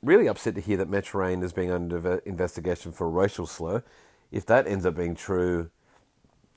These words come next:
I'm extremely disappointed in bla-, that bloke, and I really hope we give him a long time off to, and, and some education around it, because that should not be happening. At Sonic underscore Booth.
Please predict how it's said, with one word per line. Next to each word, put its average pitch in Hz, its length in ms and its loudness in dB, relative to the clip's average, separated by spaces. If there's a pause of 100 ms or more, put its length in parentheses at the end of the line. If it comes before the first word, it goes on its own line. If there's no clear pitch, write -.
(120)
I'm 117 120 -2
extremely 110 840 4
disappointed 87 680 -4
in 92 160 -4
bla-, 87 220 0
that 92 240 0
bloke, 87 220 0
and 85 80 -4
I 85 40 -4
really 98 140 2
hope 90 140 0
we 85 100 -4
give 82 160 -4
him 82 80 -2
a 82 100 -2
long 82 220 -2
time 82 260 -4
off 87 260 -4
to, - 200 -12
and, 87 180 -6
and 85 160 -8
some 85 140 -6
education 85 460 -6
around 98 180 -4
it, - 80 -6
because 85 380 -8 (320)
that 82 120 -8
should 95 460 -2
not 90 240 -4
be 87 140 -4
happening. 87 340 -2 (720)
At - 380 4
Sonic 127 240 0
underscore 110 380 2
Booth. 120 400 4